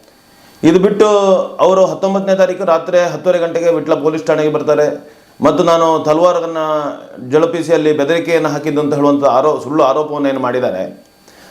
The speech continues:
ನಾನು ಇವತ್ತು ಸ್ಪಷ್ಟವಾಗಿ ಹರೀಶ್ ಭಟ್ ಮತ್ತು ಅವರ ಪತ್ನಿ ಶ್ರೀದೇವಿ ಅವರಿಗೆ ಈ ಮೂಲಕ ಹೇಳಲಿಕ್ಕೆ ಇಚ್ಛೆ ಪಡ್ತಾ ಇದ್ದೇನೆ. ನಾನು ನಿಜವಾಗಿ,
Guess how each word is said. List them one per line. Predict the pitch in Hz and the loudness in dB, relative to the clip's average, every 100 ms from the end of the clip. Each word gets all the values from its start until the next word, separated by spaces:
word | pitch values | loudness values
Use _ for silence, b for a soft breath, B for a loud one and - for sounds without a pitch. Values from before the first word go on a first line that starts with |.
| B | B
ನಾನು | 143 170 | 2 4
ಇವತ್ತು | 170 - - 202 233 | 4 4 4 4 2
ಸ್ಪಷ್ಟವಾಗಿ | - 214 - 180 175 170 180 175 | 0 0 2 2 2 2 2 2
ಹರೀಶ್ | 160 156 143 | -2 -4 -2
ಭಟ್ | 160 143 | -2 -2
ಮತ್ತು | 160 147 | -2 2
ಅವರ | 156 | 2
ಪತ್ನಿ | 143 151 156 156 | 2 -4 -2 -4
ಶ್ರೀದೇವಿ | 139 143 160 156 | -2 0 2 4
ಅವರಿಗೆ | 151 147 147 - B B B B 107 | 2 2 0 -2 B B B B 2
ಈ | 160 | 2
ಮೂಲಕ | 170 170 156 | 4 2 2
ಹೇಳಲಿಕ್ಕೆ | 160 151 135 170 147 | 2 0 -2 -4 -4
ಇಚ್ಛೆ | 143 170 | -2 0
ಪಡ್ತಾ | 165 151 143 | 0 0 0
ಇದ್ದೇನೆ. | 131 131 143 - - b b b b | 0 -4 -10 -16 -20 b b b b
ನಾನು | 123 165 175 170 | 0 2 2 2
ನಿಜವಾಗಿ, | 160 185 190 185 185 185 180 | 4 4 4 4 2 2 2